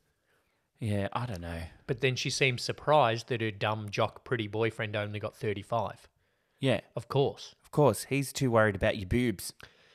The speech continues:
Speaker 2: He is just, he can't do well on a maths test 'cause he has blue balls every day.
Speaker 1: Mixed signals.
Speaker 2: Because of you, he cannot concentrate.
Speaker 1: Mixed signals on the start, and he's drawing that weird thing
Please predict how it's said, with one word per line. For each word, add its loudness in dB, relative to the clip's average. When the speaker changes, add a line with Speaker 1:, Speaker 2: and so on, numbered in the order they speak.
Speaker 2:
He 0
is -4
just, 0
he -2
can't 2
do 2
well 0
on -6
a -10
maths -6
test -10
'cause -10
he -2
has 2
blue 0
balls -4
every -6
day. -10
Speaker 1:
Mixed -2
signals. -4
Speaker 2:
Because -2
of -6
you, 0
he -10
cannot -4
concentrate. 0
Speaker 1:
Mixed -4
signals 2
on 2
the 2
start, 6
and 4
he's 4
drawing 8
that 6
weird 4
thing 0